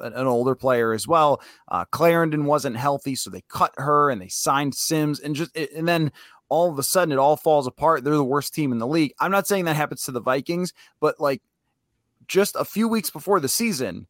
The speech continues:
you would have projected them as maybe the fourth best team in the league or third best team in the league based on their starting lineup. And it was, but it was all fragile. They were all older players. Even Sylvia Fowles is hurt now. And the same kind of thing exists here for the Vikings defense, where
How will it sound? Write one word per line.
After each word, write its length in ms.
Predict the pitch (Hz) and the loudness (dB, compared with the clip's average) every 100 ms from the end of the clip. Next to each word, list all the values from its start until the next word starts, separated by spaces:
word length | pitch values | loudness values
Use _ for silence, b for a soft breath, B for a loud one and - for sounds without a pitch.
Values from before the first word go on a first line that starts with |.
| _ _ _ - | _ _ _ -6
you 160 | 170 | 0
would 160 | 220 196 | 2 0
have 100 | - | 0
projected 480 | 180 147 170 170 147 | -4 0 0 0 2
them 160 | 151 | 2
as 100 | 143 | 2
maybe 280 | 127 160 156 | 0 0 0
the 80 | 127 | -2
fourth 360 | - 156 156 | 0 0 0
best 280 | - 143 - | 0 -2 -2
team 240 | - 151 139 | -4 -2 -2
in 60 | |
the 100 | 131 | -2
league 320 | 123 160 170 | 0 -2 -2
or 80 | 127 | -4
third 260 | 113 143 147 | -2 0 2
best 240 | 156 139 | 0 0
team 220 | 151 151 | -2 -2
in 60 | 139 | 0
the 80 | 123 | -2
league 260 | 139 165 | -2 -2
based 260 | 139 135 - | 0 -2 0
on 120 | 131 | 0
their 100 | 127 | 0
starting 380 | - 143 131 123 | 0 0 2 0
lineup. 340 | 127 156 180 _ b b | 0 0 -2 _ b b
And 140 | 156 156 | -2 -2
it 80 | |
was, 180 | 160 143 - _ | -2 -4 -6 _
but 100 | 160 | 0
it 60 | 151 | 2
was 140 | 147 - | 0 0
all 260 | 156 170 180 | 4 6 6
fragile. 640 | - 156 156 175 143 117 | 2 0 2 2 0 0
They 100 | 131 | 0
were 180 | 131 127 | 0 2
all 300 | 135 170 156 | 4 4 4
older 280 | 160 160 151 | 2 2 -2
players. 380 | 165 160 135 | 0 2 2
Even 200 | 127 151 | 0 -2
Sylvia 400 | 147 156 143 139 | -2 0 0 0
Fowles 420 | 131 135 143 139 117 | 2 2 4 2 -4
is 120 | - | -2
hurt 220 | 143 151 | -2 0
now. 300 | 139 113 113 B B B - | 0 0 -2 B B B -6
And 320 | 139 135 131 | -2 -2 -2
the 40 | |
same 320 | 127 - 190 208 | -2 0 0 0
kind 220 | 196 175 | -2 -4
of 100 | 156 | -4
thing 320 | 170 156 151 | -2 -2 -4
exists 600 | - 131 139 147 - - | -8 -6 -4 -4 -4 -8
here 380 | - 175 190 135 | -6 -4 -2 0
for 160 | 117 127 | -2 -6
the 80 | 117 | -2
Vikings 560 | 147 151 135 135 123 | 0 0 -2 -4 -4
defense, 560 | - 180 - 123 101 - | -4 -4 -2 -2 -2 -2
where 340 | 139 123 123 | 0 2 0